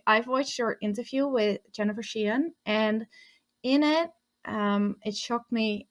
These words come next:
to hear that you died right after the moment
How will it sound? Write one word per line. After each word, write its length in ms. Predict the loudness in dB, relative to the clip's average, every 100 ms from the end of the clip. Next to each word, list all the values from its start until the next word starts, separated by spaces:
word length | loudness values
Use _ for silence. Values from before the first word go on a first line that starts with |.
| _ -10
to 140 | -8
hear 500 | -2 2 2 2 -2 _ _ -6
that 200 | -6 -6 -8
you 240 | -2 2
died 440 | 4 6 6 4 -2 -4
right 440 | 2 4 4 0 _ -4
after 340 | -2 -2 -2
the 100 | 0
moment 400 | 2 4 2 0